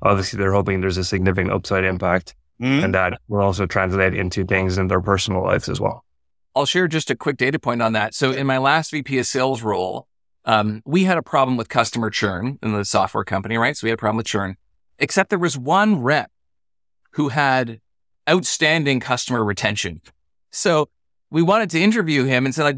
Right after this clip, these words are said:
Speaker 3: "What are you doing, like, to kind of stand out in this respect?" And he actually had to think about it 'cause he wasn't conscious of what he was actually doing.
Speaker 2: Mm-hmm.
Speaker 3: But one of the things that he said was, he said, "You know what?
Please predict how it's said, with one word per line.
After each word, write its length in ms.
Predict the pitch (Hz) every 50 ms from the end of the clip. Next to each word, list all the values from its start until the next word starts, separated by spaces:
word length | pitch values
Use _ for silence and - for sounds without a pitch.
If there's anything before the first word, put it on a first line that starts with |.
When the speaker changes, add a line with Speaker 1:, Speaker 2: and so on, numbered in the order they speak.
| 139 -
Speaker 3:
"What 180 | 156 180 226 302
are 20 |
you 160 | 311 381 370
doing, 580 | 277 180 143 170 202 214 190 110 90 85 - - _ _ _ _
like, 420 | 127 143 160 156 156 156 139 -
to 580 | - 107 113 123 143 151 151 151 156 - 160 156 135 -
kind 160 | - 175 160 147
of 60 | -
stand 300 | - - 156 156 151 135
out 280 | 151 156 143 113 - - _ _ _ _ _ _ _ _ _ _ _
in 140 | - 127 131
this 180 | 127 117 -
respect?" 420 | 127 120 - - 120 98 95 - -
And 240 | 135 143 135 135 135 - _ _ _ _ _ -
he 180 | - 165 208
actually 280 | 247 254 277 - - 320
had 100 | 277 214
to 80 | 214 165
think 180 | - 226 240
about 180 | 214 139 117 113
it 60 | 110
'cause 140 | - 147 127
he 100 | 175 208
wasn't 320 | 202 220 190 190 185 156
conscious 400 | - - 143 151 143 - 151 -
of 60 | 143
what 140 | 120 127 123
he 60 | 127
was 120 | 123 117 110
actually 340 | 117 113 120 - - 113 104
doing. 300 | 110 135 143 127 107 151
Speaker 2:
Mm-hmm. 160 | 156 156 180 202 - _ _ _ _ _ -
Speaker 3:
But 80 | 123
one 180 | 127 135 165 175
of 60 | 175
the 60 | 156
things 260 | - - 147 147 131 113
that 140 | 131 113
he 100 | 113 120
said 480 | 117 - - 240 269 262 208 160 139 123
was, 320 | 120 127 123 123 120 113
he 100 | - 135
said, 180 | 120 - 143 131
"You 80 | 139 147
know 120 | 190 214
what? 220 | 208 165 151 -